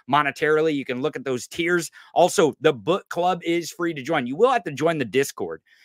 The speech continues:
And I know some people out there don't like the Discord, but I'm telling you, you're gonna love this book club thing. Even if you don't like the, the rest of the Discord, 'cause there's a lot of stuff in Discord. We're building, like, a town over there. It's like a digital fuck 'em town.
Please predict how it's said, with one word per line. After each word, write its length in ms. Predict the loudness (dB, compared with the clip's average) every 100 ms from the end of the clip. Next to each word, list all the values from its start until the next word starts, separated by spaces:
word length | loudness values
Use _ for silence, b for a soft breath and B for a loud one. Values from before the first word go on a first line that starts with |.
| b
And 100 | -2
I 40 |
know 140 | 2 2
some 180 | 0 -4
people 220 | -2 2
out 160 | 2
there 120 | 2 -2
don't 180 | -4
like 180 | -4 -6
the 60 | -6
Discord, 400 | -6 -4 -4 -2
but 100 | -4
I'm 100 | -2
telling 280 | -2 -2 -4
you, 80 |
you're 40 | -6
gonna 120 | -4
love 180 | -4 -6
this 140 | -10
book 240 | -12 -14 -12
club 180 | -16 -16
thing. 160 | -20 _ _ _ _ _ _ _ _ _ _ _ _ _
Even 180 | -4 -2
if 100 | -2
you 60 |
don't 220 | -2 -4 -2
like 200 | -2 -2
the, 240 | -2 -2 -2
the 100 | -2
rest 300 | 0 0 -2
of 80 | -8
the 80 |
Discord, 480 | -6 -6 -6 -8 -8
'cause 140 | -8 -6
there's 120 | -2
a 80 | 4
lot 220 | 4 4
of 80 | 2
stuff 240 | 0 0
in 120 | -2
Discord. 380 | -8 -8 -10 -10
We're 100 | -8
building, 260 | -2 -2 0
like, 160 | -2
a 60 | -4
town 420 | -2 0 0 -2
over 160 | -4 -8
there. 160 | -12
It's 120 | -12
like 120 | -8 -8
a 100 | -8
digital 580 | -10 -6 -6 -2 -2
fuck 300 | -2 -2 -2
'em 200 | -2 -8 -2
town. 400 | -2 -2 -6